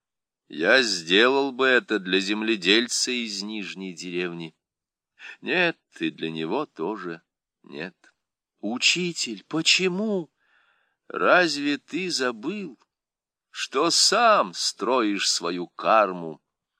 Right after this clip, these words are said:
сам медленно и упорно восходишь по бесконечным ступеням совершенствования?»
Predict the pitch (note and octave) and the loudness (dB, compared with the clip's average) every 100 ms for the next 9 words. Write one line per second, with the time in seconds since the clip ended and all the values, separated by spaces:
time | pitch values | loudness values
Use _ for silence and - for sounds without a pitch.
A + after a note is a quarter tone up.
0 | _ _ _ _ - - G2+ C3+ C#3+ C#3 | _ _ _ _ -8 2 6 10 8 6
1 | G2 - _ - D#2 E2+ C3+ D#3+ D3 B2+ | 2 -10 _ -18 -6 4 6 6 4 -4
2 | C3 C3 A#2+ A2+ G#2 G2 G2 - F#2 C#3 | -6 -6 -6 -4 -2 -2 -4 -4 2 4
3 | D#3 D3 C#3+ C3 G#2+ - - - G#2 A#2+ | 4 2 2 2 2 2 -2 -2 -2 -2
4 | A2+ - - F2+ F2 - F2+ F2+ A2+ - | -4 -6 -6 -8 -8 -6 -2 -2 0 -4
5 | G#2+ G#2 - - F2 E2 G2+ G2+ G2+ - | -6 -6 -4 -4 -10 -2 -2 -2 -6 -6
6 | E2+ - - G#2+ A2+ - - G2 | -6 -6 -4 -4 -4 -8 -8 -14